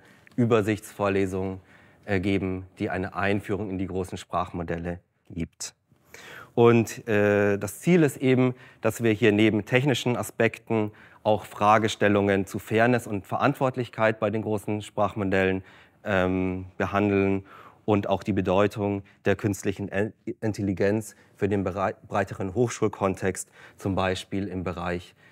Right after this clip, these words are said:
der Digital Humanities. Gut, genau, dann, ähm, hat, äh, die Vizerektorin, äh, Professor Doktor Christian, Tr-, Christa Schnabel uns eine Videobotschaft, ähm, auch vorbereitet,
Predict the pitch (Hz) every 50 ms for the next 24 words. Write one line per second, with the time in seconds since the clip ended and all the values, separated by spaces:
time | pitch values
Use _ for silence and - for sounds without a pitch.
0 | - _ - - 95 87 101 92 - 95 87 - - 90 90 87 85 82 - _
1 | _ _ _ - - 107 101 95 92 87 87 - - - - 80 82 - - -
2 | - _ _ _ _ _ _ _ _ _ _ _ _ _ _ _ _ _ _ -
3 | - - - _ _ _ _ _ _ - 175 127 - - - 160 143 117 107 107
4 | 110 120 123 127 131 139 139 - 131 123 120 123 117 123 123 - - - - 131
5 | 120 117 117 113 113 120 117 113 110 113 110 107 107 - - _ - - - 143
6 | 127 - - 139 127 - - 139 131 127 120 127 123 120 123 123 127 127 - 120
7 | 117 117 117 110 - 120 - 120 - 120 110 120 113 - - 123 117 113 107 -
8 | - - 110 - - - - 123 117 107 104 107 113 110 - _ _ - - 131
9 | 123 - - - 120 - 117 107 - - - 120 113 131 147 160 151 131 120 -
10 | - 117 113 113 110 107 104 - - _ _ _ _ _ - 135 160 196 214 165
11 | 120 123 127 127 - 143 135 156 - - - - - - _ - _ - 113 113
12 | 113 120 - 107 107 - - 120 135 143 117 98 98 104 117 - - 175 196 196
13 | -